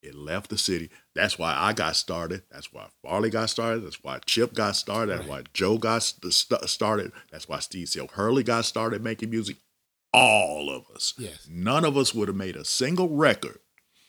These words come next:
Speaker 2: Right.
Speaker 1: if it wasn't for On and On.
Speaker 2: Absolutely. Okay.
Speaker 1: And, you
Speaker 2: All right.
Speaker 1: know, now that's not wishtory.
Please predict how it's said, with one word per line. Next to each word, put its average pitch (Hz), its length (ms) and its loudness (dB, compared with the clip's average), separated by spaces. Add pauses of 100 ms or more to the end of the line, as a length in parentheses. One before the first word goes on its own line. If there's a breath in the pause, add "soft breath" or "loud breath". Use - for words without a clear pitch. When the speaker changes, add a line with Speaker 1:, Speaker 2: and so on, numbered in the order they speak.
Speaker 2:
Right. 80 280 -16 (160)
Speaker 1:
if - 160 -20
it 69 100 -18
wasn't 87 280 -8
for 67 100 -14
On 78 240 -2
and 85 160 -6
On. 76 160 -12 (320)
Speaker 2:
Absolutely. 98 500 -14
Okay. 143 380 -14 (240)
Speaker 1:
And, 87 160 -8
you 101 80 0
Speaker 2:
All 117 160 2
right. 123 60 -2
Speaker 1:
know, 104 260 2 (240 loud breath)
now 185 120 4
that's 110 300 8
not 175 240 0
wishtory. 110 600 2